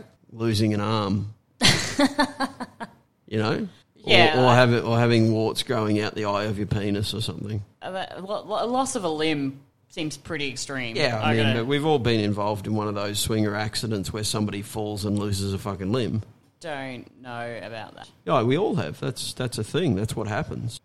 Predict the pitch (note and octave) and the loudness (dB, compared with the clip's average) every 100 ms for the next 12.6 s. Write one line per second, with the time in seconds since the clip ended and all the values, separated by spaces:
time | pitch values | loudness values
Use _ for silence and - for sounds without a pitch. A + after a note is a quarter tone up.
0 | - E3+ D#3 - - E3+ E3+ E3 G3+ G3+ | -12 -8 -8 -10 -8 -2 -2 -2 -2 -2
1 | G3 F#3+ F3+ E3 D#3+ D#3+ E3 E3 - D3+ | -4 -4 -4 -4 -4 -2 0 0 -4 -10
2 | D3 D#3+ D3+ D3+ C#3+ C#3 B2+ C3+ C3 D3+ | -8 -6 -4 -4 -6 -8 -8 -8 -8 -10
3 | - - C#3+ B2 B2 - _ _ - D#3 | -10 -8 -6 -6 -8 -16 _ _ -16 -12
4 | - - - C3+ B2 - G#3 G3 F#3+ E3+ | -10 -12 -12 -12 -8 2 6 8 8 8
5 | E3 C#3 G#2 G2+ - C#3+ G#2+ G2 - _ | 8 6 4 -2 0 2 2 0 -12 _
6 | _ - C3+ F3+ E3 C#3 E3+ G3 E3 D#3 | _ -6 0 2 2 4 4 6 6 4
7 | B3+ - D#3+ C4+ - - _ C#3+ C#3 D3+ | 2 0 2 2 -2 -18 _ -4 2 6
8 | E3+ D3+ D#3+ D3+ G#3 A#3+ - - _ - | 8 8 10 8 6 -2 -12 -20 _ 0
9 | D#3 F3 F#3+ D3+ F3 A3 F3 - - _ | 0 4 6 8 8 8 6 4 -4 _
10 | _ - G#3 E3+ D#3 D3+ E3+ F3 E3+ - | _ -10 -4 -4 -4 -6 -8 -8 -8 0
11 | D3 F#3 F#3 G#3+ F#3+ D#3+ - B3+ F#4+ C#3+ | 4 8 8 8 6 2 -6 -6 2 6
12 | F3 F3 F3 F#3+ D#3 | 6 6 2 2 -2